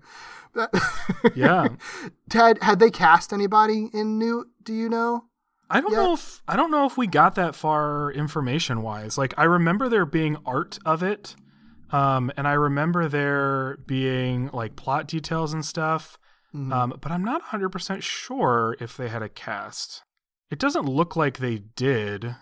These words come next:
Speaker 2: um, or if they did, it would have been, like, in the sort of early phases or courting of, but I don't know.
Speaker 1: Yeah.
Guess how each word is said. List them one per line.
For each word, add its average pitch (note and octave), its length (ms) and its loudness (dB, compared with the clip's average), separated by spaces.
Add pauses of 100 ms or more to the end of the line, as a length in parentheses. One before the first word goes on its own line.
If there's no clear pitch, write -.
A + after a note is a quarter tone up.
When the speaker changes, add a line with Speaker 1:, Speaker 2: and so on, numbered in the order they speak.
(120)
Speaker 2:
um, A2+ 520 -6
or C#3 140 0
if C#3 100 -4
they C#3+ 140 2
did, C#3+ 240 2
it D3+ 80 0
would B2+ 120 -2
have A#2 100 -4
been, B2 160 -2
like, A2+ 260 -4
in B2+ 140 -2
the A2+ 300 -4
sort B2+ 180 -4
of - 160 -10
early B2 300 2
phases A2 440 -6
or G#2 80 -8
courting A#2+ 480 -4
of, G#2 300 -8
but C3 100 -6
I C3 80 -2
don't A3 140 0
know. F#3+ 300 0 (140)
Speaker 1:
Yeah. - 120 -14